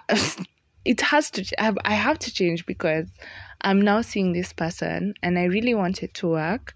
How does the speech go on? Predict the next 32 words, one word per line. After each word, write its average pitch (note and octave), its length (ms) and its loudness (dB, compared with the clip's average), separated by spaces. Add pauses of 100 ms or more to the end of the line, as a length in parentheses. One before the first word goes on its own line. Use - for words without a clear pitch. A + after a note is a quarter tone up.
(880)
And, G3+ 480 6 (120)
um, F#3+ 340 4
we A#3+ 80 2
can't D#4 300 2
be G#3 100 0
doing G3 260 4
the E3+ 120 2
same F3+ 300 2
thing. E3+ 280 -2
Like, F3+ 280 0 (380)
even C#4 380 4
if G#3 280 2
you G#3 100 6
and F#3+ 160 6
I F#3 100 4
never F#3+ 300 4
had, F3 300 2
like, D#3+ 420 -2
like, F#3+ 260 0
it G3 140 0
was G3+ 220 4 (520)
genuinely B3+ 500 4
pure G#3 300 2
friendship, G3+ 680 -2 (1000)
for G3+ 600 4 (140)
the, F#3+ 340 2 (180)
out B3+ 160 2
of A3+ 160 4
respect G3 520 -2
of F3+ 100 -2
my E3 160 0
partner, - 680 -6